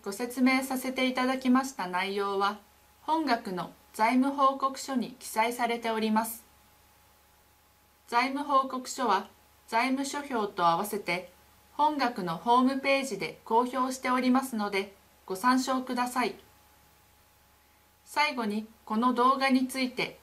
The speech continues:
ご意見、ご質問がございましたら、記載しましたアドレスまで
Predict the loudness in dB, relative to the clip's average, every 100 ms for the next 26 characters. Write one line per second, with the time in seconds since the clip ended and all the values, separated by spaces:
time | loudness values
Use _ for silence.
0 | _ _ _ 0 0 0 -2 -4 -8 -16
1 | _ -2 -2 0 2 2 4 0 -2 -2
2 | 0 2 0 -2 0 2 2 -4 _ _
3 | _ _ _ -12 -2 -2 -2 0 0 0
4 | -2 -2 -2 -4 -4 -6 -4 -2 0 -2
5 | -10